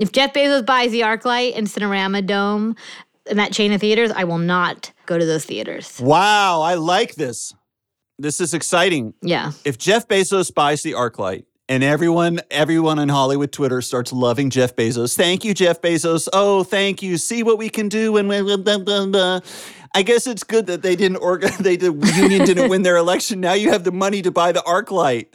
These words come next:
Speaker 2: Thank you. You will never enter the ArcLight.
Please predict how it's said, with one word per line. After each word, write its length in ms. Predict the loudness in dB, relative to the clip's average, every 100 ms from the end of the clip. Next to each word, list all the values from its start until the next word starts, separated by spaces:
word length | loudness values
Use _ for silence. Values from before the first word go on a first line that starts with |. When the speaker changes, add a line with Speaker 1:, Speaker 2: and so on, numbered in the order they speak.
| -4
Speaker 2:
Thank 260 | -4 -4 -2
you. 360 | 0 0 -4 -10 -20 -20 -18 -2
You 140 | 2
will 160 | 4 4
never 600 | 2 2 2 2 -2 -4 -2
enter 300 | -2 0 -4
the 180 | -4 -4
ArcLight. 440 | -4 -4 -8